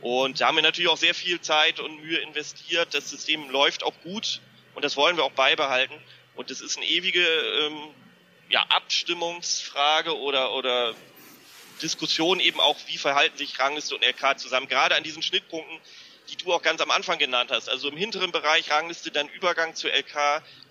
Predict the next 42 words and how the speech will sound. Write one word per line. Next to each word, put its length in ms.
wo 160
ist, 220
was 140
ist 100
dann 120
das 140
entscheidende 440
Kriterium? 640
Und, 320
äh, 280
viele 280
Spieler, 500
auch 140
im 80
Seniorenbereich, 760
treffen 320
da 100
ihre 220
eigene 260
Entscheidung, 520
dass 140
sie 120
eher 220
auf 200
Rangliste 380
gucken 320
und 120
sich 120
dort 240
vorarbeiten 580
oder 240
dass 160
sie 120
eben 160
eher 260
im 120
L-K-Bereich 640
unterwegs 440
sind. 140
Und 160
je 100
nachdem, 320